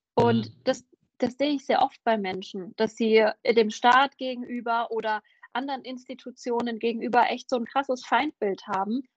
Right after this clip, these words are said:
Speaker 1: obwohl man auch einfach miteinander reden kann oder kooperieren kann. Das habe ich aber jetzt auch erst sieben Jahre später verstanden, um <laughs> ehrlich zu sein. Ähm,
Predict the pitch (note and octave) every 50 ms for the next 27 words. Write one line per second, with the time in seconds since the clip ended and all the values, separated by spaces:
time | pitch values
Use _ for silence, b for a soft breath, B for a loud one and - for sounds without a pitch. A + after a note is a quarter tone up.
0 | _ - - G#3+ A3+ B3+ B3+ C4 - - A3+ A#3+ A3 B3 A#3+ B3 A#3+ B3 A#3+ A3+
1 | A3+ A3+ A3+ G#3 G#3+ G3 A3 B3+ C#4 C#4 B3 A3 G3 - A3+ G#3+ G#3+ G#3+ G#3+ G#3
2 | G#3 G3 _ - A3+ A3 - A3 G3+ - A#3 B3+ A#3+ _ - B3+ A3 F#3 - -
3 | - G#3+ G3+ G3 G3+ - B3 A#3+ A3+ A#3+ A#3+ A3+ A#3 A#3 A3+ A3+ - A#3+ B3 B3
4 | A#3 A3+ - _ - A#3+ A3+ A3+ A3+ A3 A3 A3 - - A#3+ A3+ - G3+ - G3+
5 | - - G#3 G3+ G3+ _ - C#4+ - _ _ _ _ _ - C4+ B3 A#3+ - C4
6 | D4+ C4+ C4+ B3 - - - D#4 B3 G#3+ A#3 A3+ A3+ A#3+ C4+ D4 b b b b
7 | b b b b _ _ - A#3 A3+ A3+ A3+ A3+ A#3 A#3 A#3 -